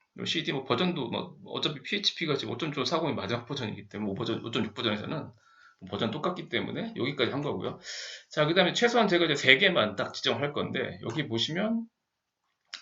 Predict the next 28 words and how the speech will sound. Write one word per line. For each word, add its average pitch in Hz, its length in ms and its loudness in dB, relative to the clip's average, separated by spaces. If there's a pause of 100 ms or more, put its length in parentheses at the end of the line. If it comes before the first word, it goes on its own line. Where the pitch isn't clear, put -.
(420)
자, 113 120 0
마이너스 165 360 8
마이너스 151 320 4
with 151 240 2
에이피엑스엑스 185 800 2
투라고 247 400 -2
돼 117 160 0
있죠. - 200 -6
이 120 120 0
에이피엑스엑스가, 202 800 0
에이피엑스엑스가 156 1120 -2
뭐냐면요. 110 720 -4 (160)
아파치에서요. - 880 -4 (540)
그러니까 151 200 0
아까 143 140 -2
말씀드린 143 500 2 (100)
원래 160 220 12
이제 156 260 8
그 120 340 4
아파치 202 320 2
웹서버는 123 760 0
쉽게 - 260 0
말씀드리면 156 640 0
이제 - 120 -8
에이치티엠엘만을 180 840 2
해석을 127 360 0
하는 180 180 -2
겁니다. - 440 -8